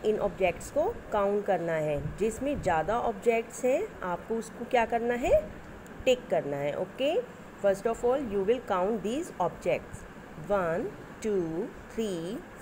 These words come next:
four, five, six, seven, एट। In this column,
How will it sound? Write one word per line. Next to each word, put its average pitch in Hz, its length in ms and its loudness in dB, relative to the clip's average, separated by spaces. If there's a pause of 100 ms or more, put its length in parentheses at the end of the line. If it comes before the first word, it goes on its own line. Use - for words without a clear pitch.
four, 202 460 6 (260)
five, 175 440 2 (220)
six, 196 560 0 (220)
seven, 180 460 2 (320)
एट। - 1600 -2
In 202 180 2
this 254 160 2
column, 233 480 4